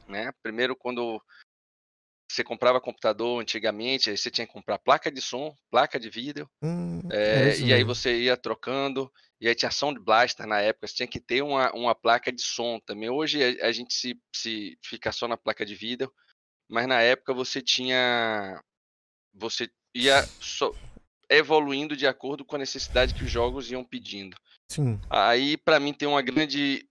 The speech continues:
Speaker 1: uma, um, uma marcação muito grande que foi quando veio o Counter-Strike.
Speaker 2: Hum, nossa,
Speaker 1: Que
Speaker 2: aí,
Speaker 1: ele,
Speaker 2: aí,
Speaker 1: pra
Speaker 2: f-,
Speaker 1: mim,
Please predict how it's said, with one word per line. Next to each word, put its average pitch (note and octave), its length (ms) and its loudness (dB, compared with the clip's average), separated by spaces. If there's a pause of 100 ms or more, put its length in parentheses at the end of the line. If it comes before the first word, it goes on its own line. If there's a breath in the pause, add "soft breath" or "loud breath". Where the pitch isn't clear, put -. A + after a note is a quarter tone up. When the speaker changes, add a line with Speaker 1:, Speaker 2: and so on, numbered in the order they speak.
(140)
Speaker 1:
uma, A#2+ 760 4 (960)
um, C3 240 -4 (320)
uma C#3 220 2
marcação C3 540 0
muito B2 280 -8
grande C#3 380 -2
que C3+ 100 -10
foi C3+ 320 0
quando C#3 320 -4
veio C3+ 200 2
o - 20 -4
Counter-Strike. B2+ 760 0 (180)
Speaker 2:
Hum, B2+ 180 0
nossa, B2 420 2
Speaker 1:
Que B2 60 4
Speaker 2:
aí, A#2 60 6
Speaker 1:
ele, F3 140 6
Speaker 2:
aí, D#3 60 4
Speaker 1:
pra B2+ 120 4
Speaker 2:
f-, A#2+ 100 0
Speaker 1:
mim, B2+ 180 -4